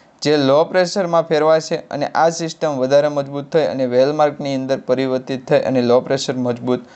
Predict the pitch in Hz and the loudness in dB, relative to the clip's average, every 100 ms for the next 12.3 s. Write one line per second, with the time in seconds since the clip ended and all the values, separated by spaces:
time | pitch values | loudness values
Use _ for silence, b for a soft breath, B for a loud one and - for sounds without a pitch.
0 | B B 123 127 113 104 - - _ _ | B B 0 2 2 -2 -10 -12 _ _
1 | - - 156 160 170 170 165 156 151 151 | -2 0 2 2 2 0 2 0 0 0
2 | 147 147 143 131 - - 139 - 135 143 | -2 -4 -6 -12 -8 0 2 2 2 2
3 | 170 170 175 165 175 170 170 170 156 143 | 0 0 0 0 0 -2 -2 0 0 0
4 | 143 165 151 156 - 147 143 120 110 131 | 0 -2 -2 -8 -6 -6 -4 -6 -4 0
5 | 143 147 147 160 156 131 131 147 143 143 | 2 2 2 0 0 2 2 2 2 0
6 | 143 143 127 139 156 143 139 139 135 127 | -2 -2 -6 -4 -2 2 2 4 2 0
7 | 135 135 135 131 131 - - - 131 143 | 0 0 -2 -4 -4 -4 -6 -2 0 0
8 | B B - 131 139 143 135 127 127 127 | B B 0 2 2 0 0 2 2 2
9 | - 117 113 110 117 - B B - - | -2 -2 -2 -4 -10 -16 B B -10 0
10 | 160 175 180 170 175 175 175 151 143 160 | 4 4 4 2 -2 -2 2 2 2 -2
11 | 160 143 135 151 147 151 151 131 131 131 | 0 0 0 -4 -4 -4 -4 2 2 4
12 | 127 127 156 | 0 -2 -6